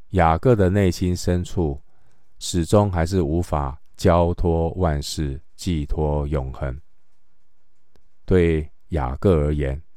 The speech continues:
无论是拉结、约瑟，他们的分量甚至和上帝的分量一样重。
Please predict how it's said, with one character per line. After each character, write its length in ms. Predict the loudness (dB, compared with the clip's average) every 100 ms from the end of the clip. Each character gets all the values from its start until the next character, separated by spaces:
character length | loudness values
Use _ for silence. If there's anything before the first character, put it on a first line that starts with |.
| -18 -18 -18 -18 -18 -18 -18 -10
无 140 | 0 6
论 180 | 6 6
是 440 | 4 6 6 4 -4 0
拉 240 | 4 6
结、 340 | 6 2 0 -2 -12 -18 -18 -18 -18 -6
约 220 | 2 2
瑟， 300 | 4 0 0 -4 -16 -18 -18 -18 -18 -18 -18 -18 -18 -18 -18 -10
他 160 | 0 2
们 120 | 2
的 80 | 2
分 240 | 2 2
量 280 | 2 0 -4 -14 -18 -18 -14
甚 300 | 2 4 4
至 340 | 2 0 0 -4 -14 -18 -10
和 220 | -2 0
上 280 | 0 2 2
帝 120 | 0
的 100 | -2
分 260 | 0 0 0
量 260 | 0 -2 -8
一 160 | -6 0
样 200 | 0 0
重。 280 | 0 -2